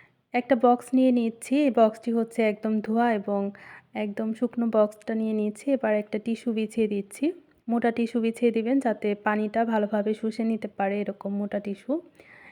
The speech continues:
এবার হচ্ছে কাঁচামরিচ নিয়ে নিব। বেশ কিছুটা কাঁচামরিচ নিব, আর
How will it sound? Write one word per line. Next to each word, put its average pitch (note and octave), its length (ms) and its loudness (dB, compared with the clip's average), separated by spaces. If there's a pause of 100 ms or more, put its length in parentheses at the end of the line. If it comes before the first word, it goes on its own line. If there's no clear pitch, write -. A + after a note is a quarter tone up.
(140)
এবার A#3 260 0
হচ্ছে B3 300 -2 (320)
কাঁচামরিচ A3+ 540 -2
নিয়ে A3 140 0
নিব। G#3 220 -2 (920)
বেশ A#3 160 2
কিছুটা B3 360 2
কাঁচামরিচ A#3+ 540 0
নিব, A#3 220 2
আর A#3+ 260 4